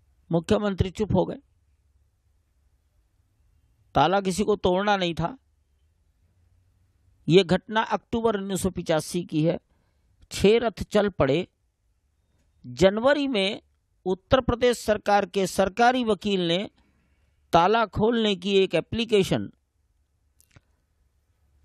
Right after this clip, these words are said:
फैजाबाद की डिस्ट्रिक्ट कोर्ट में डाल दी।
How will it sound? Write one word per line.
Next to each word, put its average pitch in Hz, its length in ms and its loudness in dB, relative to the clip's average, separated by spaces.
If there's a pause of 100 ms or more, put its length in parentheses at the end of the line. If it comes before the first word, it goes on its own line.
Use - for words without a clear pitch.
(200)
फैजाबाद 202 520 2
की 214 120 -4
डिस्ट्रिक्ट 196 520 -4
कोर्ट 180 280 -2
में 165 160 -2
डाल 139 240 2
दी। 190 260 -8